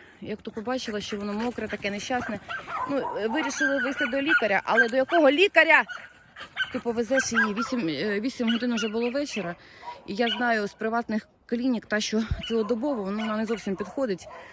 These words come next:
Ну, вона нікому не подобається. І знаєте, чим врятувала? Е,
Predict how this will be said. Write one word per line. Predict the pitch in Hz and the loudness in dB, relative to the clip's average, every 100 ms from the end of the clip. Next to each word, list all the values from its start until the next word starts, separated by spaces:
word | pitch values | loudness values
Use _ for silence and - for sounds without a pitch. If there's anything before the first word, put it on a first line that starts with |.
| - - - | -20 -20 -12
Ну, | - 208 226 - | -8 -4 -4 -2
вона | 240 226 | -2 0
нікому | 214 - 175 175 | 0 0 0 0
не | 170 | 0
подобається. | - 190 175 175 160 131 160 160 - - - - - - 1077 - - | -2 0 2 4 2 0 -4 -4 -10 -8 -6 -4 -6 -8 -8 -6 0
І | |
знаєте, | 262 359 285 | 2 2 0
чим | 262 233 | -2 0
врятувала? | 214 - 190 180 170 170 185 - - - - - - 571 - 587 - - | 0 0 -2 0 2 2 0 -4 -4 -6 -6 -10 -2 -2 -2 -8 -8 -2
Е, | 214 208 | 2 2